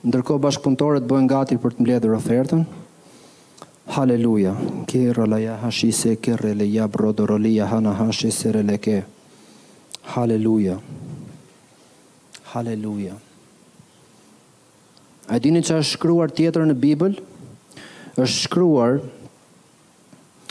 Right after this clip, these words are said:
që Perëndia nuk na ka dhënë një frym force, por frym fuqie. Na, nuk na ka dhënë një frym frike,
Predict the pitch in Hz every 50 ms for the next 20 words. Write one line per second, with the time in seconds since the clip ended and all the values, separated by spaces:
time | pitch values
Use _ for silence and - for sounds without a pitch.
0 | - - - - 135 127 147 139 139 139 131 156 165 156 147 147 135 143 147 147
1 | 151 143 139 151 147 147 139 131 - 143 143 139 127 - - 143 127 113 107 -
2 | - 139 151 147 - 123 120 127 - 151 147 147 151 156 165 160 156 - - -
3 | - - - - _ - - - - - - - - _ - - - - 127 123
4 | - - - 139 120 113 107 101 98 98 101 - - - - - - - - -
5 | - - - 240 254 139 139 143 156 165 160 - 170 160 165 151 156 156 160 156
6 | 139 - 170 151 147 139 - 165 143 127 - - 120